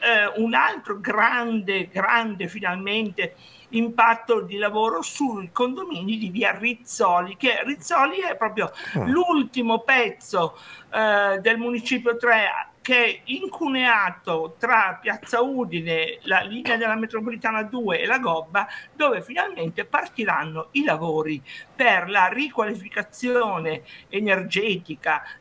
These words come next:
Speaker 1: eh, strutturale dei primi grossi condomini di via Rizzoli. Poi questo vuol dire che finalmente le famiglie che lì ci abitano co-, non avranno più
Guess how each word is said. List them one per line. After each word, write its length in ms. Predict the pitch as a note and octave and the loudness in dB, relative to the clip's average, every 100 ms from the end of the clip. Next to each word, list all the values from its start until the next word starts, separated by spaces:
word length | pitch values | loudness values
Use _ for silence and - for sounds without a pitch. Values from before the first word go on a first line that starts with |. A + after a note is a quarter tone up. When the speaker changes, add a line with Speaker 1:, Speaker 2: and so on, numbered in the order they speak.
| - | -8
Speaker 1:
eh, 180 | - F#3 | -2 -2
strutturale 1000 | - A#3 C4+ A3+ G#3 A3 G#3 E3+ E3 F3 | -2 -6 -6 -4 0 2 2 0 -4 -4
dei 380 | F4 G#3+ F#3+ - | -2 0 -2 -8
primi 500 | C#4+ D#4+ C4 G#3 F3 | -6 -2 0 -2 -2
grossi 520 | A#3+ B3+ B3 - - | 0 2 2 -2 -10
condomini 680 | - C4 G4+ D#4 D#3+ E3 F#3 | -6 -4 -2 -4 -4 -6 -6
di 100 | A#3 | -6
via 200 | F3 E3 | -4 -4
Rizzoli. 640 | F#3+ F#3+ - D#3 C#3+ D3 - | -6 -14 -8 -6 -6 -8 -4
Poi 320 | - A3 E3+ D3+ - _ _ _ | 4 4 4 -4 -16 _ _ _
questo 320 | C4 B3 A#3 | 0 0 0
vuol 160 | C#4 C#4+ | 0 0
dire 300 | A#3 C4 C4 | 2 2 2
che 140 | F3+ | -2
finalmente 560 | F3 - B3 F3+ F#3 F#3 | -2 0 0 -2 -2 -2
le 100 | E3 | -2
famiglie 440 | A3 G#3+ F#3 E3 | -2 -2 -2 -4
che 100 | F3+ | -6
lì 140 | F3+ F#3 | -8 -2
ci 160 | C4 | 0
abitano 440 | F3+ D3 E3+ E3+ D#3+ | 2 0 -6 -8 -6
co-, 240 | A3 A#3 F#3+ | -8 -12 -6
non 220 | G#3 A3+ | -2 2
avranno 360 | F#3+ F#3 G3 F#3+ | 2 2 0 -4
più 240 | A3 | -4